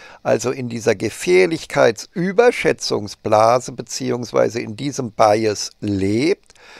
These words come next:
für den ist natürlich das Verhalten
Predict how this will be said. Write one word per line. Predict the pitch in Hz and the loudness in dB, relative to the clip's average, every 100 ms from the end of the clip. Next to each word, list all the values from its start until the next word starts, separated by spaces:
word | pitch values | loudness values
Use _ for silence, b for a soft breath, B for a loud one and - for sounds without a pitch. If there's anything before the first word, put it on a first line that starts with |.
| B B | B B
für | - 143 123 | -6 -4 -4
den | - 123 147 196 226 | -2 -2 0 0 -2
ist | - 185 175 - 139 | -2 -2 -2 -6 -4
natürlich | 98 - _ - 123 156 208 262 370 - - - - - _ _ _ _ _ | -4 -4 _ -2 0 2 2 2 0 -2 -12 -20 -20 -20 _ _ _ _ _
das | 107 87 | -2 -2
Verhalten | - 85 78 95 107 139 - 196 | -4 -4 -2 0 2 0 0 -2